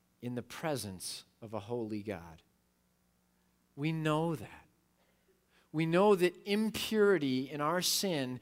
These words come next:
cannot exist in the open right next to the holiness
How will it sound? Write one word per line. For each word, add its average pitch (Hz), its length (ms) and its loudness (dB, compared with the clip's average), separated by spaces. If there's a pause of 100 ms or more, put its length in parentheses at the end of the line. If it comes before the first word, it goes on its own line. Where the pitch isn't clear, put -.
(240)
cannot 175 580 4
exist 175 800 4 (480)
in 233 220 4
the 247 160 8
open 180 720 6 (300)
right 214 400 0
next 220 340 0
to 190 100 0
the 160 120 4
holiness 196 1120 2